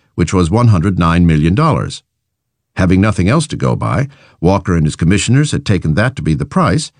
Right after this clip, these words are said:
and had based their decision on it. The new price, the first price actually quoted from Paris, was presented to Walker by representatives of the company early on January fourth, nineteen oh two. Walker and his eight-man commission had concluded in their report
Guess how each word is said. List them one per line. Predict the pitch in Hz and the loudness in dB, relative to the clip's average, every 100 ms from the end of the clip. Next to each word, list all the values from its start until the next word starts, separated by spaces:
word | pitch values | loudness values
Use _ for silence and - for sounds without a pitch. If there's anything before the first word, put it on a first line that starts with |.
| _ | _
and | - 73 | -6 -2
had | 76 | 0
based | 76 90 - | 0 -2 -2
their | 98 | -4
decision | 107 139 170 135 58 | 0 0 0 -2 -2
on | - | -6
it. | - - _ _ _ _ _ _ _ _ _ _ - | -8 -14 _ _ _ _ _ _ _ _ _ _ -2
The | 101 | 2
new | 139 220 | 4 2
price, | - 52 50 - - - | -2 -4 -4 -8 -14 -6
the | 85 | -2
first | 151 180 - | 0 -2 -2
price | 110 101 - | -2 -2 -2
actually | 135 139 104 87 | -4 -4 -4 -4
quoted | - 170 175 - | 0 0 2 0
from | - 143 | -2 -4
Paris, | - 147 62 - - | 0 0 0 -4 -6
was | - 90 | -6 -2
presented | 107 127 170 160 | 0 2 2 0
to | |
Walker | 127 98 85 113 | 0 0 0 -2
by | 120 | -2
representatives | 95 113 143 123 165 123 71 - | 0 0 0 0 2 0 -2 -6
of | 60 | -8
the | |
company | 67 67 - 101 139 - _ _ | -4 -4 0 0 0 -4 _ _
early | 110 131 160 | 0 2 2
on | 127 | 2
January | 87 104 131 143 143 | 2 2 2 2 2
fourth, | 139 - 107 92 - | 0 0 0 0 -2
nineteen | 95 98 104 | -2 0 0
oh | 98 | -2
two. | - 147 113 92 - _ _ _ _ _ _ _ _ _ _ | 0 0 2 -2 -10 _ _ _ _ _ _ _ _ _ _
Walker | 117 135 208 - 85 | 2 2 2 2 2
and | 92 | 4
his | 104 92 | 2 2
eight-man | 131 135 110 98 82 | 0 2 2 0 0
commission | 90 110 92 64 | 2 0 0 -4
had | 73 95 | -2 -2
concluded | - 104 - 180 135 | 0 -2 2 0 2
in | 92 85 | 2 2
their | 85 | 2
report | 73 69 113 67 | 0 0 0 0